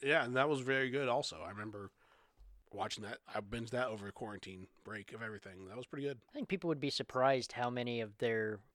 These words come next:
Speaker 2: y-, favorite movies and T V was adapted from a comic book.
Speaker 1: Well, I mean, right now, if you're looking for, I mean, if you think about the Hollywood process of, okay, we wanna make a T V show or a movie that's gonna be a hit, whatever, what's the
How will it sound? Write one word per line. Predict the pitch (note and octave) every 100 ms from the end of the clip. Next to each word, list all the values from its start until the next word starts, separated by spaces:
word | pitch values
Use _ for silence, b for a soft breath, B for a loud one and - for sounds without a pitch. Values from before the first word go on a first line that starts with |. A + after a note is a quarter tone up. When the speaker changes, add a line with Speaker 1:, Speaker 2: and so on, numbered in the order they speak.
| _
Speaker 2:
y-, | D3+ B2+ G#2+
favorite | - B2+ A#2+
movies | A#2 B2 A#2+ A2
and | G#2+
T | B2
V | B2+ B2
was | G#2+ A#2+ A#2+ G#2+
adapted | G#2+ A2 G#2+ A2+ G2
from | A#2 B2 C3 G2+ -
a | -
comic | - G#2+ F#2 -
book. | F#2 - - -
Speaker 1:
Well, | G3
I | F#3+
mean, | F3
right | D3
now, | C#3+ D3+
if | B2
you're | C#3+
looking | E3 C#3+
for, | C3+ B2 A#2+ A2 G#2 _ _ _ _ -
I |
mean, | D3 B2+
if | A2+
you | C#3
think | D#3
about | D3 C3+ A2+ A#2 _
the | C#3+
Hollywood | A#2 A#2 B2+ A2
process | B2+ A#2+ A2+
of, | A2 G#2 A2
okay, | - F#2
we | G2
wanna | A2 C3 D3
make | C#3+ C#3
a |
T | - C3+
V | A#2
show | - A2+ A2
or | A2 A2
a |
movie | A#2+ G#2+
that's | G#2+ G2+
gonna | A2+
be | G#2+
a |
hit, | A2+ G#2 - _ _
whatever, | - A#2+ G#2+ G#2+ b b b _
what's | B2 C#3
the | A#2+